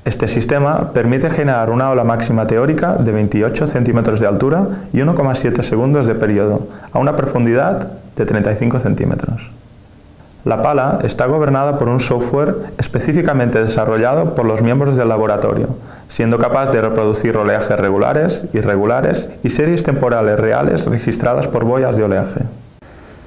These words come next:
En los extremos del canal se dispone de dos cámaras de absorción pasiva para amortiguar la reflexión del oleaje.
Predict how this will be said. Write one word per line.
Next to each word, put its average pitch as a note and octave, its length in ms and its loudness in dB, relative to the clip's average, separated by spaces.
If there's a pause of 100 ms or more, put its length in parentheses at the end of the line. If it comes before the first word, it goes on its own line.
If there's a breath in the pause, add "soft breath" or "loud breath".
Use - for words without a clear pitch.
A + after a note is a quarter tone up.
(280 loud breath)
En A#2 140 0
los A2 140 0
extremos C#3 420 0
del D3+ 120 2
canal C#3+ 520 0
se - 160 -4
dispone A#2 460 0
de G#2+ 100 2
dos D3 160 0
cámaras A2+ 480 0
de A2+ 60 0
absorción A#2+ 560 -2
pasiva D3+ 580 0
para A#2 140 0
amortiguar A#2 420 0
la C#3 140 0
reflexión C3 520 -2
del C3+ 140 2
oleaje. G2+ 460 0